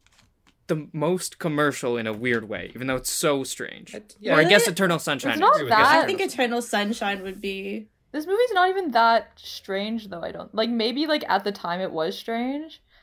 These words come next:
Speaker 4: but I don't, like, I guess for, like, a Hollywood film it's strange, but I really don't think it's, like, that strange, because I was, like, watching and I was, like,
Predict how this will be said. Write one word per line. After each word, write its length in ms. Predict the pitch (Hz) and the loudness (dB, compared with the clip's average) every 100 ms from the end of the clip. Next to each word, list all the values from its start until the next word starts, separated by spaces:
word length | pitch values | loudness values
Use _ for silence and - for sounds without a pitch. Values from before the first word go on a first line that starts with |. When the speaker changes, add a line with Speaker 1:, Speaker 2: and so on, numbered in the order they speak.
| _ _ | _ _
Speaker 4:
but 140 | 220 | 0
I 140 | - 226 | 2 2
don't, 280 | 269 254 - _ | 0 -2 -8 _
like, 160 | 214 240 | 0 2
I 80 | 226 | 4
guess 180 | 226 - | 2 2
for, 80 | |
like, 140 | 302 294 | 0 0
a 80 | 247 | 2
Hollywood 440 | 202 196 202 190 | 2 2 2 -2
film 160 | - 175 | -6 -10
it's 120 | 175 | -10
strange, 320 | - 175 175 | -8 -8 -8
but 80 | - | -6
I 200 | 170 180 - | -6 -6 -12
really 280 | 190 190 202 | -4 -2 0
don't 200 | 180 175 | 0 -2
think 140 | 202 190 | -4 -6
it's, 120 | 196 | -4
like, 160 | 185 196 | -4 2
that 220 | 175 170 | 2 2
strange, 480 | - 180 160 160 175 | -2 -6 -4 -6 -6
because 180 | 190 196 | -4 0
I 60 | |
was, 100 | 190 | 0
like, 140 | 196 190 | 0 2
watching 360 | 175 180 196 | 2 2 0
and 100 | 180 | -4
I 40 | 175 | -4
was, 140 | 185 | -2
like, 180 | 185 | -4